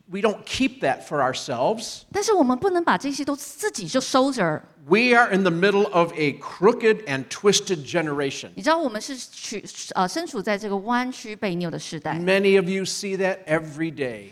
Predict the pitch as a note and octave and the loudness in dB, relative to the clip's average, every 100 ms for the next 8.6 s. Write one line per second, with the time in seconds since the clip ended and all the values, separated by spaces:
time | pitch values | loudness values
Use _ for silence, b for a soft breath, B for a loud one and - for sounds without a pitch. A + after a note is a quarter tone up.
0 | - A3+ F4 D#4 A3+ - - D4 D#4+ B3+ | -14 0 2 4 0 -2 0 0 0 0
1 | G3+ B3+ F3+ G#3+ G#3 G#3 E3 A3+ A3+ A3+ | 0 -2 -2 0 0 0 -4 -4 -6 -2
2 | A3+ G3+ G3 F#3+ - E3+ - B2+ - - | -2 -4 -6 -6 -6 -8 -10 -14 -14 2
3 | F3+ G3 G3+ G3 F#3 E3 E3 D#3 D#3 C#3 | 4 6 6 6 4 4 6 6 2 0
4 | B2+ C3+ - _ _ _ - D#3+ D3 B2+ | 0 -2 -10 _ _ _ 0 2 4 0
5 | G#2+ - - C3 B2+ D#3 C3+ D3+ D3 C3+ | -4 -12 -8 -4 2 2 4 2 0 -4
6 | A#2+ - D3 C3 G2+ - - D#4+ F#4+ B3 | -6 -4 -2 -4 -6 -14 -4 0 0 0
7 | - E4+ D#4 D4 A3 A3+ B3 B3 A#3 G3 | -2 0 0 0 -2 -2 -4 -6 -10 -6
8 | F3+ F3+ F3+ E3 E3+ | -6 -4 -4 -4 -6